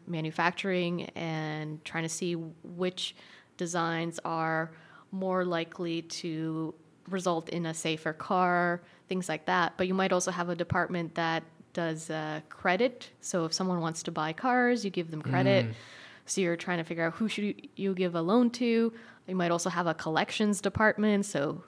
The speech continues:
Speaker 1: <laughs>
Speaker 2: Right.
Speaker 1: figuring
Speaker 2: Who's
Speaker 1: out, like
Speaker 2: likely to default this month? <laughs>
Speaker 1: Exactly. So you might have different types of data science based on the department that you're working in. And of course, size has an impact on that because the bigger the company, you might have the resources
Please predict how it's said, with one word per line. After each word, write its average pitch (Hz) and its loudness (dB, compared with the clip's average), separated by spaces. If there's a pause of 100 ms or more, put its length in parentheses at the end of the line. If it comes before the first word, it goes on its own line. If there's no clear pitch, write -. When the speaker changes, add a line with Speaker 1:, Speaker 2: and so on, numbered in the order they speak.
(120)
Speaker 1:
<laughs> - -12
Speaker 2:
Right. 143 8
Speaker 1:
figuring 151 6
Speaker 2:
Who's 170 10
Speaker 1:
out, 160 6
like 147 10
Speaker 2:
likely 147 6
to 131 2
default 143 8
this 143 4
month? 135 6 (120)
<laughs> - -12
Speaker 1:
Exactly. 254 8
So 226 0
you 226 4
might 240 4
have 208 2
different 190 2 (180)
types 180 -2
of 175 -4
data 165 0
science 170 -2 (100)
based 170 0
on 160 0
the 160 -2
department 160 -2
that - -2
you're - -6
working - -10
in. 165 -10 (340)
And 240 8
of 240 8
course, 294 10
size 214 6 (240)
has 196 -4
an 196 0
impact 220 2
on 175 2
that 165 0
because 175 -4 (220)
the 175 -4
bigger 180 0
the 175 0
company, 196 -2
you 170 -2
might 165 -2
have 165 -2 (380)
the 175 -10
resources 185 0